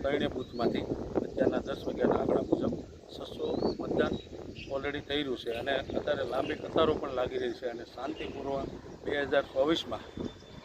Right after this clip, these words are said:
જ્યારે આ દેશના વડાપ્રધાન નરેન્દ્રભાઈ મોદી જ્યારે ત્રીજી વાર વડાપ્રધાન બનવા જઈ રહ્યા છે, ત્યારે એક આ લોકશાહીના પર્વની અંદર અમારા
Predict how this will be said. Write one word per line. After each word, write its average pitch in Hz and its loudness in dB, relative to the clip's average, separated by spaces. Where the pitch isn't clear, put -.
જ્યારે 131 4
આ 120 -2
દેશના 147 2
વડાપ્રધાન 139 8
નરેન્દ્રભાઈ 139 4
મોદી 143 4
જ્યારે 127 4
ત્રીજી 135 2
વાર 147 8
વડાપ્રધાન 135 4
બનવા 135 2
જઈ 139 2
રહ્યા 139 2
છે, 104 -8
ત્યારે 127 0
એક 139 -4
આ 135 4
લોકશાહીના 135 -2
પર્વની 127 0
અંદર 110 0
અમારા 131 4